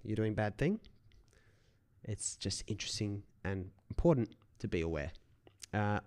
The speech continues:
always admitting to these things, potential vulnerabilities, is the way we open doors out of being caught in extrinsic traps. As I believe, anyway. As I believe. So, yeah,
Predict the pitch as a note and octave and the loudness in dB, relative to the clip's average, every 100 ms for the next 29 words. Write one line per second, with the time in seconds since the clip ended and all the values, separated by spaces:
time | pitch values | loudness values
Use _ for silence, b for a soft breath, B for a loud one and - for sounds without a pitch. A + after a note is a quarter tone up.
0 | - B2 B2+ B2 A2+ A2+ A2 G#2+ G2 - | 2 6 6 4 2 2 0 -2 -4 -4
1 | G2+ F2+ - - G#2 G2+ - G2+ - G#2 | -4 -4 -8 -4 -2 -2 -6 -8 -6 -4
2 | F#2+ F#2+ G2+ F#2+ F#2 G#2 G2+ F#2+ F#2 - | -4 -2 -2 -2 0 2 2 0 -4 -6
3 | - B B B G#2 G#2 G2 F#2 - F#2+ | -16 B B B -4 0 0 0 -2 -4
4 | F2 F2 F#2+ F#2 D#2 D#2+ - - G#2 B2 | -4 -4 0 0 0 -2 -6 0 2 2
5 | F#2+ F2 E2+ - - F2 - - - E2+ | 0 -2 -4 -6 -4 -2 -4 -8 -8 -8
6 | - - F#2 - - - D2+ - - - | -6 -6 -6 -8 -8 -6 -6 -8 -14 -14
7 | - - _ _ _ _ _ - - B | -20 -20 _ _ _ _ _ -20 -20 B
8 | B B B B B B B B B B | B B B B B B B B B B
9 | B F#2 D#2+ D#2+ D#2+ D#2 D2+ C2 D#2+ D#2 | B 0 0 -2 -2 -2 -4 -4 -2 -4
10 | - - - _ - - D#2 D#2+ D#2 E2 | -6 -12 -20 _ -20 -10 -6 -4 -6 -6
11 | E2+ F2 E2+ - _ - B B B B | -6 -8 -10 -16 _ -20 B B B B
12 | B B B B B - D3 D3+ D#3 - | B B B B B 6 8 8 6 -2
13 | A2+ C#3 | 4 4